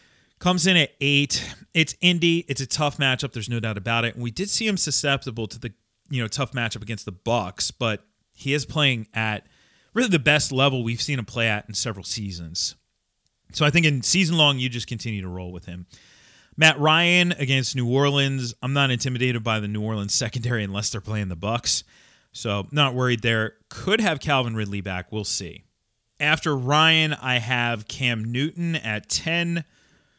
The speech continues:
against Houston. You can run on Houston. Cam can run, so that's the appeal there.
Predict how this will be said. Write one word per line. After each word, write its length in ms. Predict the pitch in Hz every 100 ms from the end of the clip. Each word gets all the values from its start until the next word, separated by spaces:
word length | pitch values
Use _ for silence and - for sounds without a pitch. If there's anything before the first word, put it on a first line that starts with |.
| _ _ _ -
against 520 | 123 135 143 - -
Houston. 720 | 156 170 - 170 156 156 156 139
You 100 | 117
can 140 | 147
run 180 | 190 254
on 120 | 156
Houston. 460 | 139 131 - 143 123
Cam 260 | 120 139
can 180 | 127 110
run, 320 | 139 123 107
so 160 | 101 107
that's 280 | 113 - -
the 120 | 104
appeal 420 | - - 120 101
there. 300 | 95 90